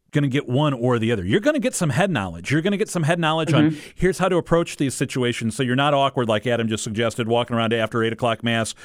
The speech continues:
Speaker 1: with boxes of pizza at your parish.
Speaker 2: <laughs>
Speaker 1: You know, they're gonna give us all the tips we need and, and the teaching we need to go out and do this. But at the same time, the whole conference is gonna be a great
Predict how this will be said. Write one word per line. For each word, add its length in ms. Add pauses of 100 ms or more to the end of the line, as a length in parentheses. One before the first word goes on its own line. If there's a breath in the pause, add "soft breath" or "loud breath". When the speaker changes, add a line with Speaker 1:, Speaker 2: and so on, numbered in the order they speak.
(180 loud breath)
Speaker 1:
with 140
boxes 420
of 60
pizza 380
at 120
your 120
parish. 340 (140)
Speaker 2:
<laughs> 120
Speaker 1:
You 200
know, 80
they're 160
gonna 140
give 220
us 240
all 180
the 80
tips 400
we 180
need 460 (240 loud breath)
and, 200
and 180
the 40
teaching 460
we 140
need 180
to 80
go 220
out 340
and 180
do 220
this. 320 (300 loud breath)
But 340 (100)
at 120
the 80
same 240
time, 320
the 120
whole 260
conference 840 (100)
is 300
gonna 160
be 120
a 40
great 480